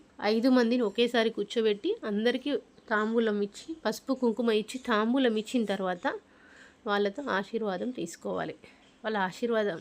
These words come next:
చాలా ముఖ్యం. ఆ ఆశీర్వా-, ఆశీర్వాదం తీసుకునే ముందు మీరు మనసులో మాత్రం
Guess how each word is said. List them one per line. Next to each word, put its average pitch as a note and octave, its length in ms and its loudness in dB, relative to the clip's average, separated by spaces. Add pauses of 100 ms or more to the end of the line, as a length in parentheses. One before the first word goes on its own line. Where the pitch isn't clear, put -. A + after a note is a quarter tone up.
(260)
చాలా G#3 320 0
ముఖ్యం. G3+ 380 -4 (680)
ఆ B3+ 180 -6
ఆశీర్వా-, B3+ 480 -2 (260)
ఆశీర్వాదం A3+ 680 6
తీసుకునే A3+ 460 0
ముందు G3+ 360 2 (380)
మీరు A3 200 4
మనసులో A3 420 2
మాత్రం A#3+ 360 2